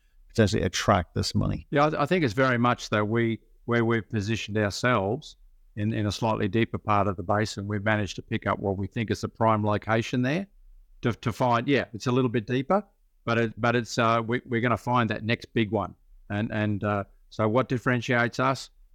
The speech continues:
Speaker 2: We're not interested in ten or twenty or thirty million pounds. We're interested in hundreds of millions of pounds. And, um, uh, it's really, as I said, the, the work the Denison guys to show that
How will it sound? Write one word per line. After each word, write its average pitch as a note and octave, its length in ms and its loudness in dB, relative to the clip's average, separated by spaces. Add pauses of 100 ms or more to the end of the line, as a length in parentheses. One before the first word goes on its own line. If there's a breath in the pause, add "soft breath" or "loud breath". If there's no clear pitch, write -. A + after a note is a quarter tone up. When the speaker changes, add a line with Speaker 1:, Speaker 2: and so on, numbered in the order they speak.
Speaker 2:
We're C#3+ 120 2
not B2+ 180 6
interested A2+ 420 2
in G2+ 100 -4
ten A2 240 0
or G#2 80 2
twenty G#2 300 0
or G2+ 60 0
thirty G2+ 280 0
million G2 280 -4
pounds. G2+ 360 -2
We're G#2 120 -4
interested G2 320 -4
in F#2+ 60 -4
hundreds F#2+ 380 -4
of - 80 -18
millions F2+ 280 -20
of - 100 -20
pounds. F2+ 380 -8 (760)
And, G2+ 300 2
um, G2+ 460 0 (200)
uh, G#2 220 -4
it's - 180 -8
really, A2+ 380 4
as G2 180 -2
I G2 40 0
said, G#2 220 0
the, G2+ 100 -2 (120)
the G#2+ 120 -2
work G#2 200 0
the G2+ 100 -2
Denison G#2 420 -2
guys F#2+ 300 -4
to - 80 -12
show G#2 280 0
that G2+ 140 -6